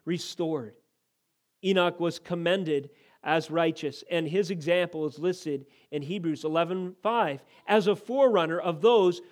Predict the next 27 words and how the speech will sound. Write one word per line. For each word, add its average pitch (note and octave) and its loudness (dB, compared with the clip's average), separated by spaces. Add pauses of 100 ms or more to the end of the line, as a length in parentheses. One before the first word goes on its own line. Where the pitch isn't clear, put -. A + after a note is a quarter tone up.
(120)
who G#3+ 0
would A3+ 2
join B3+ 0
him A#3 2
one A3 4
day E3+ 4
in E3+ -6
restored A3 0
relationship. F3 0 (800)
And E3 -2
somehow, A3 0
some G#3+ -2
way, D3 -2 (640)
mankind, G3 0
through F#3 -6
salvation F#3 -2
that D#3+ -2
God G#3 0
would G#3+ -6
supply, D#3+ -2
we D#3 -4
know E3+ -2
it G#3+ -2
now D#3 -4
through D#3 -10
Jesus F3 -10
Christ D3 -8